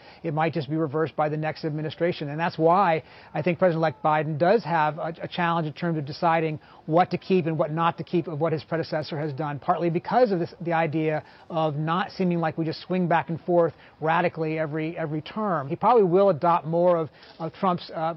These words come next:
positions on China, for instance, not, maybe not the specific tactics on ta-, on tariffs,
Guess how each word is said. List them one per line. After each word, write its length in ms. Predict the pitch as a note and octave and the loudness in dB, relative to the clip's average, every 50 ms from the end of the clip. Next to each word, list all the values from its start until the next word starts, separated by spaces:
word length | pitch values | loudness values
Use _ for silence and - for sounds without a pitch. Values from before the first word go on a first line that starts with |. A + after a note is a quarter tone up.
| - _ | -6 _
positions 480 | - F3 C#3 E3+ F3+ - - F3+ E3 D3+ | -6 -4 -2 -2 -2 -2 -2 -4 -4 -4
on 220 | - E3 E3+ F3 | -4 -4 -4 -4
China, 320 | F3 - F#3 F#3+ G3+ F#3 F#3 | -4 -4 -4 -2 -2 -2 -2
for 120 | - F3 | -4 -6
instance, 220 | D#3 - E3 C#3 C#3 | -8 -8 -8 -8 -8
not, 200 | D#3+ E3 D#3+ E3 | -8 -8 -6 -4
maybe 160 | E3+ E3 E3 | -4 -2 0
not 180 | E3 D#3+ D3+ | 0 -2 -2
the 60 | - - | -4 -6
specific 420 | - F3 - - F3+ D#3 D#3 - | -8 -8 -4 -2 -2 -2 -2 -2
tactics 460 | - F#3 D#3+ D#3 - E3+ D3+ - - | -2 0 0 0 -2 -4 -8 -6 -6
on 120 | D3+ D#3 C#3+ | -8 -8 -6
ta-, 260 | - F#3 E3+ E3+ - | -6 -4 -4 -4 -4
on 180 | E3 D#3+ D#3 D#3 | -6 -10 -10 -8
tariffs, 480 | - - F3+ F3+ E3+ D3+ D#3+ - - | -6 -2 0 0 0 0 -2 -6 -10